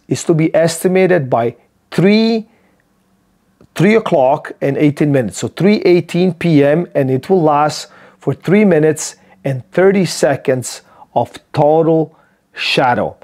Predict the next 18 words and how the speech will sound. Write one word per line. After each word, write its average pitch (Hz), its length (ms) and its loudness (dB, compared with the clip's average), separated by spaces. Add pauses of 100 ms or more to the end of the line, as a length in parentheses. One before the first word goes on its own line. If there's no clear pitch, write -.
(240)
So - 240 0
if 143 200 -2
you 175 100 4
wanna 185 220 2
get 175 360 0
to 185 160 2
the 190 220 2
best 170 600 -4 (240)
place 151 460 2
in 127 160 -8
Southern 147 520 -2
Ontario, 196 640 2 (280)
and 139 160 0
you 180 140 4
can 170 260 -2
get 180 340 0
to 160 80 2
the 143 240 0